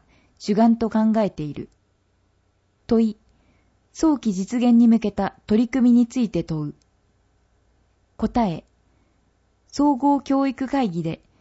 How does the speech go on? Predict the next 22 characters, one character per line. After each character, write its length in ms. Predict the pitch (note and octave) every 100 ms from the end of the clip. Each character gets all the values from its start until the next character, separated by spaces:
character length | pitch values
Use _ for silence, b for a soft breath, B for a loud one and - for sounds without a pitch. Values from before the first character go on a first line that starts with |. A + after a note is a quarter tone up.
| _ _
市 160 | - C#4+
長 260 | B3+ G3+
と 240 | F3+ E3+ -
教 240 | - B3+ C4
育 200 | A#3+ B3
委 40 |
員 180 | B3 A#3
会 240 | A3 F3
が 180 | E3 E3 _ _ _ -
継 160 | B3
続 240 | B3+ C4 B3
的 200 | B3 A#3+
に 140 | A#3
協 240 | A#3 A#3 F3+
議 120 | E3
し、 280 | - C#3+ _ _ _ _ _ _ _
熟 280 | E3+ C#4 D4
議 120 | A3+
に 120 | G3 F#3
よ 140 | F3+
る 200 | E3+ - _
意 80 | -